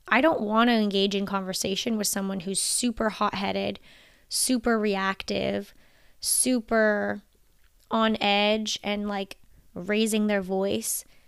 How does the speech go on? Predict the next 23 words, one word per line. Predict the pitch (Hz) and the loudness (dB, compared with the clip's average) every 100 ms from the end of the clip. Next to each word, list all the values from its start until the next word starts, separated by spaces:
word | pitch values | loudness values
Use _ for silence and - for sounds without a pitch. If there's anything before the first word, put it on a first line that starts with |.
| _ - | _ 2
That's | 254 269 | 2 4
not | 339 339 | 0 2
someone | 269 247 240 | 2 4 4
that | 214 - | 2 2
I | 202 202 | 4 4
feel | 196 - 214 220 214 220 | 2 -6 0 2 2 0
I | - | -4
can | 202 208 | -4 -4
have | 190 196 | -2 0
a | 190 | -2
constructive | - 196 - 196 196 202 | -4 -6 -2 -2 -4 -6
conversation | - 202 190 185 - 185 - - | -6 -6 -4 -4 -4 -4 -4 -4
with. | - - - - | -6 -8 -16 -6
And | 220 | -2
it's | 233 - | 0 2
so | - 254 247 254 | 2 2 0 0
easy | 240 254 294 | 0 2 4
to | 285 | 4
let | 202 196 190 | 2 0 0
yourself | 240 226 - 202 202 - | -2 0 0 0 -2 -4
match | 190 180 190 - | -2 -2 -2 -4
their | - 208 | -2 -4
energy. | 190 185 185 - - - | -4 -8 -8 -8 -8 -10